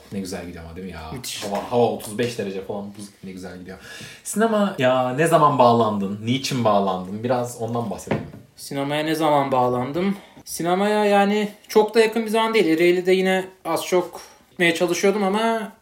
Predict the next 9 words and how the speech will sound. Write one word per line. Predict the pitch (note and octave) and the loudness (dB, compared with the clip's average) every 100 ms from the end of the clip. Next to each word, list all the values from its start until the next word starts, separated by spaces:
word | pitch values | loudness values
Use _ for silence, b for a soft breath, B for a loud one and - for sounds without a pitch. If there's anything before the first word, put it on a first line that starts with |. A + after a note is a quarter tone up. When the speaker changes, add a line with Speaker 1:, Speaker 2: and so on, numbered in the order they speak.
| - | -6
Speaker 2:
imkanlar | D#3+ F3 E3 E3+ E3+ | -2 2 2 4 2
dahilinde | E3 D#3+ E3 E3 D#3+ | 2 0 0 -4 -2
çok | F3 E3 | -2 -2
film | D#3+ D#3+ | -6 0
gelmiyordu. | D#3+ D3+ C3 A#2+ C3 - b b - | 0 0 -2 -2 -4 -6 b b -2
Speaker 1:
Akşam | G#2 - | 4 6
Speaker 2:
Romantik | D#3 D#3 | 6 4
Speaker 1:
sinemaları. | A2+ F#3+ D#3 | 0 2 4
Speaker 2:
komedi, | C#3+ E3 D3 E3 | 4 4 4 2